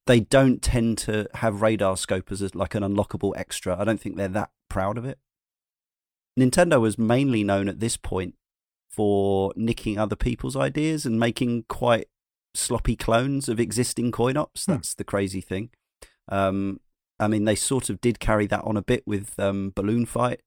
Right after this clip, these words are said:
Speaker 1: obviously was their homage to Joust, but prior to this,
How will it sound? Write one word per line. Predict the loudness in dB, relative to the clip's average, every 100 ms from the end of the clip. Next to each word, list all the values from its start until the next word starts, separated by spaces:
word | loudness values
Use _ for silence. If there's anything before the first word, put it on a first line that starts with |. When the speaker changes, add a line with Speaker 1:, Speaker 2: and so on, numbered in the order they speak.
| -12
Speaker 1:
obviously | -10 -8 -6
was | -6 -4
their | -2
homage | -2 0 2 2 -2 -6
to | -8
Joust, | -2 0 0 -2 -10
but | -2 -2 -2 _ _ _ _ _ _ 2
prior | 6 6
to | 4
this, | -2 -2 -2